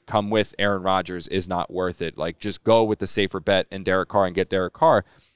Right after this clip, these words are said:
But the thing is, and, and this is what I think people, myself included, I, I was like,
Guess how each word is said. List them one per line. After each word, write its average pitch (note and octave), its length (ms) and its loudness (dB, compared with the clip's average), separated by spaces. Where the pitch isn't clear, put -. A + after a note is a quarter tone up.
But B2+ 140 0
the C3 80 4
thing D#3 240 0
is, D3 200 2
and, A2 160 2
and G#2+ 320 -4
this A#2+ 160 0
is A#2+ 120 -6
what A2 160 4
I G#2 80 4
think G#2 320 -10
people, G2+ 580 0
myself G#2+ 460 2
included, G#2+ 640 0
I, G#2 160 4
I G#2+ 140 4
was A2 160 0
like, G2+ 160 2